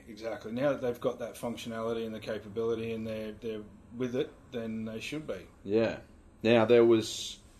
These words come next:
Speaker 2: a pretty shitty thing in twenty eighteen as well. Um, kind of standard at this point in America for there to be
Speaker 1: Unfortunately.
Speaker 2: shootings.
Speaker 1: Yeah.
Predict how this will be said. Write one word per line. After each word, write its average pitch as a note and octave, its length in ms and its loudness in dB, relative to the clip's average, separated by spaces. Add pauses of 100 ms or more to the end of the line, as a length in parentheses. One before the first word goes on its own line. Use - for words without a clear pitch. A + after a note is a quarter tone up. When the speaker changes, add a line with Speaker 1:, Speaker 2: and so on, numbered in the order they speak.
(120)
Speaker 2:
a G#2 40 -8
pretty B2+ 280 0
shitty A2 500 0
thing E2 360 -6 (280)
in F2+ 80 -8
twenty F2 300 -4
eighteen D#2+ 420 -6
as D2+ 140 -12
well. D#2+ 340 -2 (540)
Um, D#2+ 480 -4 (400)
kind G2 240 -2
of - 80 -10
standard E2+ 540 -6
at - 140 -8
this - 160 -12
point F2+ 380 -8 (340)
in F2 120 -8
America E2+ 580 -4 (220)
for F2+ 100 -6
there E2+ 140 0
to E2 80 -4
be E2+ 80 -2
Speaker 1:
Unfortunately. A2+ 560 -4 (100)
Speaker 2:
shootings. G#2+ 760 0
Speaker 1:
Yeah. - 60 -20